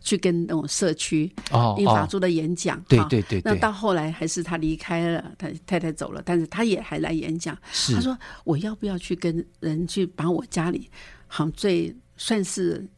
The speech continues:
Speaker 1: 也算是一个公务人员的之家嘛，哈，
Speaker 2: 嗯。
Speaker 1: 也算是，呃，在这个当地应该算有体面的人。
Speaker 2: 对，对，对。
Speaker 1: 但是他把他家最，嗯，他的太太带出来。
Speaker 2: 嗯。
Speaker 1: 他太太有些很多那种好像都无厘头的事情啊，
Speaker 2: 对，对。
Speaker 1: 对，对，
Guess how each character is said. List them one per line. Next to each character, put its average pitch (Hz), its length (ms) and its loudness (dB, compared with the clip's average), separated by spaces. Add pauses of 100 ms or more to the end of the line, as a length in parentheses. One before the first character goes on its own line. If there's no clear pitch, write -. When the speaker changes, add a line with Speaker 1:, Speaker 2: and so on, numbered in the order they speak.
(520)
Speaker 1:
也 175 160 2
算 226 220 -2
是 208 120 -6
一 196 60 0
个 185 140 4
公 196 180 0
务 214 140 0
人 175 200 4
员 165 240 4
的 170 160 0
之 - 200 -6
家 170 280 0
嘛， 151 180 0
哈， 165 120 0
Speaker 2:
嗯。 160 60 4
Speaker 1:
也 165 100 4
算 202 200 2
是， 190 200 0 (420)
呃， 170 140 2
在 214 120 2
这 208 100 2
个 196 80 2
当 196 200 2
地 196 100 0
应 165 60 0
该 180 120 2
算 170 140 4
有 165 140 4
体 - 240 -4
面 190 160 2
的 170 100 4
人。 156 200 2
Speaker 2:
对， - 120 -2
对， - 80 -
对。 - 80 -10
Speaker 1:
但 247 120 2
是 220 100 -2
他 208 140 -2
把 190 100 -6
他 170 160 -2
家 170 180 0
最， 170 400 -2 (260)
嗯， 165 360 -4 (140)
他 202 140 -2
的 190 120 2 (180)
太 165 160 -2
太 - 220 -6 (380)
带 190 160 4
出 170 220 -4
来。 180 300 -6
Speaker 2:
嗯。 82 220 -2 (120)
Speaker 1:
他 226 100 -2
太 233 100 2
太 208 80 2
有 165 100 2
些 180 140 0
很 180 140 0
多 170 180 0
那 170 140 4
种 165 280 0 (320)
好 160 140 -2
像 180 200 4
都 180 260 0
无 180 140 -4
厘 180 140 2
头 156 200 -6
的 165 120 0
事 123 280 4
情 85 160 0
啊， 156 100 -6
Speaker 2:
对， 90 100 -2
对。 165 100 0
Speaker 1:
对， 156 100 -4
对， - 40 -8